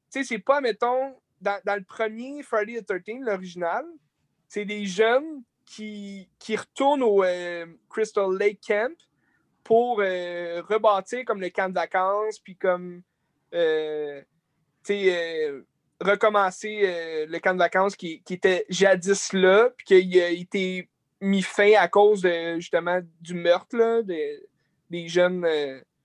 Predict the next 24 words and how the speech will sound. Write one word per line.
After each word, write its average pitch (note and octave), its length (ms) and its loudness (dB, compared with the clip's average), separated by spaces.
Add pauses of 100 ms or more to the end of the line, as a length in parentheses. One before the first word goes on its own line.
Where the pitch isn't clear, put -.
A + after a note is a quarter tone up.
(360)
des E3+ 140 -10
jeunes G3 180 2
moniteurs F#3+ 600 4
qui G#3 80 -2
ont F3+ 60 0
été E3+ 220 -12 (120)
tués, F#3 240 -4
tu F#3+ 280 -10
sais, F3 140 0
euh, D#3 80 0
par E3+ 140 -2
la E3 80 -2
mère E3+ 100 -4
de E3+ 140 -8
Jason, F3+ 480 -10
parce F3 220 -2
que F#3+ 440 0
Jason F3+ 560 -8 (280)
se F#3 140 -4
serait F#3 240 -2
noyé F#3+ 640 0
dans D#3+ 380 -6
le D3+ 100 -2
lac D#3 320 -4